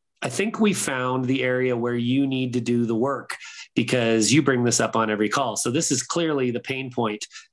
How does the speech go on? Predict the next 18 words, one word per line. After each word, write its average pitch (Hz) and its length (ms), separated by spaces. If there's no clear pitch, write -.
And, 123 560
uh, 117 460
I 139 80
don't 147 200
think, 131 340
you 143 120
know, 120 320
that, 139 360
that's 135 240
not 135 200
us 127 200
necessarily 127 600
giving 127 280
advice 123 420
or 117 60
telling 127 300
them 117 120
how 196 340